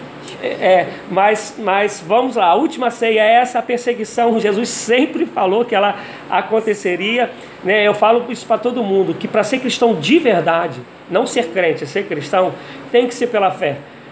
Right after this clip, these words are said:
Porque é o único que chama e fala, "Ó, quer vir após de mim?" Vai ter que se negar, vai ter que tomar a cruz. "Olha, vão ser perseguidos por causa, é, do meu nome, vão te caluniar,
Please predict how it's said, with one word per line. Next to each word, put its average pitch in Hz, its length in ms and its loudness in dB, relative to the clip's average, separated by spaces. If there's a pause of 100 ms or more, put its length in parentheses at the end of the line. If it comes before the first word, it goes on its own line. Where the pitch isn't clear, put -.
(180)
Porque 220 280 -2
é 226 120 4
o 233 40 4
único 330 560 4
que 269 120 -2
chama 254 440 2
e 247 40 0
fala, 202 340 4
"Ó, 175 60 4
quer 180 200 0
vir 208 180 2
após 196 260 0
de 156 80 -12
mim?" 208 160 -2
Vai 175 120 -4
ter 165 140 -4
que 160 100 -14
se 196 120 -6
negar, 170 380 2
vai 165 140 0
ter 165 100 -2
que - 80 -12
tomar 160 280 0
a - 20 -4
cruz. 170 480 -2 (340)
"Olha, 190 300 4
vão 180 180 -2
ser 220 140 0
perseguidos 202 560 -2
por - 140 -10
causa, 185 440 2 (320)
é, 180 260 4
do 170 160 0
meu 190 160 2
nome, 180 300 4
vão 190 160 0
te 240 140 -6
caluniar, 185 680 2